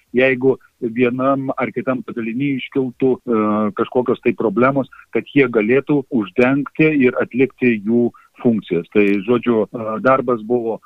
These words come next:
apgalvotas ir darbas nuotolyje. Ir iš karto, kadangi mes jau prieš pandemiją, e, bandėm tą darbą, kaip, kaip žinodami,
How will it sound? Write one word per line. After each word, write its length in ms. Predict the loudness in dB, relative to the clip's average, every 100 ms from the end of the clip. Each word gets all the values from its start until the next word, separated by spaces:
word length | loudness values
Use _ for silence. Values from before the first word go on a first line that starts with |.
| -14
apgalvotas 720 | -10 -2 0 2 2 0 -2
ir 120 | -4
darbas 440 | -2 -2 -2 -8 -6
nuotolyje. 640 | -4 -4 -4 -6 -4 -6 -4
Ir 200 | -4 -2
iš 220 | -6 -6
karto, 460 | -6 -4 0 -2
kadangi 500 | -2 -4 -4 -2 -4
mes 240 | -2 -4 -4
jau 260 | -2 -2 -2
prieš 380 | -4 -2 -2 -2
pandemiją, 680 | -4 -2 -2 -2 0 -2 -2
e, 320 | -2 0 0
bandėm 600 | 0 0 0 0 -2 -2
tą 280 | 0 0 0
darbą, 440 | -2 -2 -4 -4 -8
kaip, 260 | -8 -8
kaip 160 | -6 -6
žinodami, 680 | -6 -4 -2 -2 -2 -4